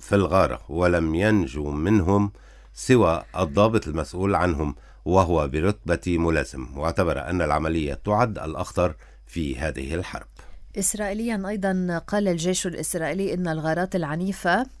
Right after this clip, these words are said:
Speaker 2: التي نفذها على بيروت ومناطق لبنانية عدة الأربعاء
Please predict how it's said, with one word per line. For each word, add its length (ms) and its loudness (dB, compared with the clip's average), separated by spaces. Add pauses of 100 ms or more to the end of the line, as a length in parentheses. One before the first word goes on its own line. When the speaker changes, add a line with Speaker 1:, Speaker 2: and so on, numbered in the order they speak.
(120)
Speaker 2:
التي 420 0
نفذها 440 0
على 240 0
بيروت 440 -4
ومناطق 680 -2
لبنانية 520 -2
عدة 260 -4
الأربعاء 640 -4